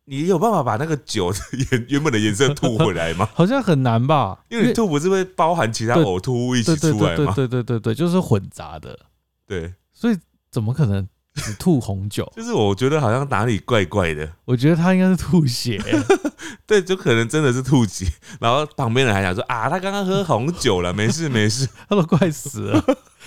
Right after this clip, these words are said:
Speaker 2: 然后他鼻孔流红酒。
Speaker 1: <laughs> 好惨。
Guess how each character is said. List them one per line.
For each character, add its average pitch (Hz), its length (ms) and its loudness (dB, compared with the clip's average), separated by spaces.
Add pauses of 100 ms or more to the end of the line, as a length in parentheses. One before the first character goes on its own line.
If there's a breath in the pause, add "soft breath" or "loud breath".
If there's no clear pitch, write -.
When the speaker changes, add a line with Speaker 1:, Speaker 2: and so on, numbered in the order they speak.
(100)
Speaker 2:
然 214 100 4
后 - 0 -
他 226 140 4
鼻 180 180 -2
孔 175 180 2
流 147 220 4
红 143 220 4
酒。 113 460 4
Speaker 1:
<laughs> 262 120 -8
好 156 320 0
惨。 - 300 -8